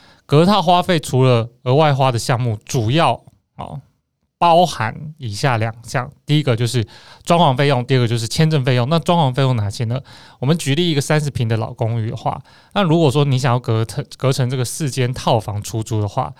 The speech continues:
平均大约，哈，那这个就是看你的物件的状况怎么样，平均大约就是两百到两百五十万左右，两百到两百五十。我这以这个台北市为例，哈，台北新北这样为例，哈。那签证费用呢？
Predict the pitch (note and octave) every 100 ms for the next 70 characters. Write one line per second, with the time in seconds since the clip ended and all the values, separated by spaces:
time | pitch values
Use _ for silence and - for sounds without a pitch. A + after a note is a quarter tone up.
0 | - - _ _ _ - E3+ F#3+ G3 G#3
1 | G3+ G3 C#3+ C3 B2+ B2+ B2 C3+ C#3 B2
2 | - _ - B2+ B2 A#2 A#2+ - C3+ G#2+
3 | A2+ C#3 A2 B2 G#2 A#2 A#2+ G2+ G2+ F#2+
4 | - - - - C3 D#3 D3+ B2+ B2 A#2
5 | B2+ - - _ _ _ _ _ - A#2
6 | B2 E3 C3 A2 C3+ A#2+ A2 A2 A2 G2+
7 | - A2 G#2 - - D2+ - _ _ _
8 | _ A2+ A#2 B2+ G#2+ A#2 G#2+ G2+ - A#2+
9 | A#2 E3+ - B2 E3 D#3+ A#2+ A2 - D3+
10 | C3+ A#2 C3 C3 G#2+ C3 A#2 A2+ - A#2
11 | A2+ C#3 G#2 A#2 C#3+ _ _ _ _ C3
12 | - C3 B2 C3+ B2+ A2 B2 G#2+ B2+ -
13 | - - - - A3 A3 G#3+ A3 F#3+ F#3
14 | F3+ D3+ B2+